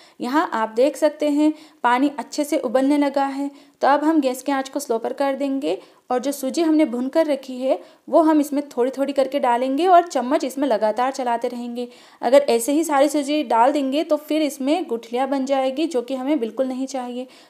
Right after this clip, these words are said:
तो आप देखिए, इस तरह से इसमें चम्मच चलाते जाना है और थोड़ी-थोड़ी सूजी डालते जाना है।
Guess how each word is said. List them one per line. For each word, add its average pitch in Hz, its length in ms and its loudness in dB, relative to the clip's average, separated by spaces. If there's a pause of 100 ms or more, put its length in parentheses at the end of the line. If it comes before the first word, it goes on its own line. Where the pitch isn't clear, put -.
तो 254 60 4
आप 254 140 4
देखिए, 269 280 -2
इस 285 120 -4
तरह 277 140 2
से 294 140 -2
इसमें 277 200 -4
चम्मच 254 300 -6
चलाते 247 340 -2
जाना 294 260 2
है 339 200 0 (320)
और 285 80 2
थोड़ी-थोड़ी 320 400 2
सूजी 285 400 0
डालते 214 420 -2
जाना 254 300 -4
है। 240 240 -12